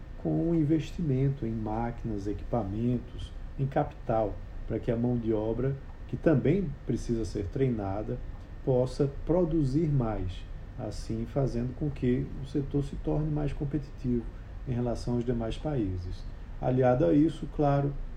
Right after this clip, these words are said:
uma reforma tributária ajudaria muito a indústria brasileira para que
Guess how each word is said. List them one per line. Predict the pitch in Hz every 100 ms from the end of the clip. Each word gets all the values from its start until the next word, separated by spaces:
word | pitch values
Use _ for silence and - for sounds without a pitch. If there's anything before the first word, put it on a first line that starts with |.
| -
uma | 139
reforma | 131 127 131 135
tributária | 131 131 113 - 113 120 127 127 - - -
ajudaria | 123 113 123 117 127
muito | 131 117 127 139 135 - 95 - - - -
a | 110
indústria | 110 113 110 117
brasileira | 113 113 120 113 110 110 - - - - -
para | 113 110
que | -